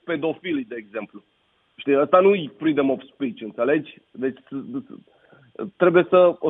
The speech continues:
răspunzi pentru acțiunile tale. Și mă bucur, am înțeles că Twitter-ul a luat peste, a închis șaptezeci și cinci de mii de persoane care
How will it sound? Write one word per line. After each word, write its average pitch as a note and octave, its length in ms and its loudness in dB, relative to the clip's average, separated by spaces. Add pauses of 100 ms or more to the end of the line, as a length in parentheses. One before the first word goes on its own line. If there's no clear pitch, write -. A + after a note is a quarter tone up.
(140)
răspunzi D#3+ 420 0
pentru C3+ 260 0
acțiunile B2 340 -2
tale. A2+ 240 2
Și G#2 120 -12
mă C3+ 160 2
bucur, D3 300 -2
am C#3 160 4
înțeles C#3 500 0
că C3+ 300 0 (460)
Twitter-ul F3+ 600 0
a D3 140 6
luat F3+ 320 0
peste, F3+ 540 -10
a C#3+ 160 -4
închis D3+ 360 -6
șaptezeci G3 540 -4
și D3 140 -14
cinci F#3 300 -10
de D#3 160 -8
mii D#3 520 -4 (500)
de C3+ 160 0
persoane C3+ 920 2 (500)
care C3 600 -4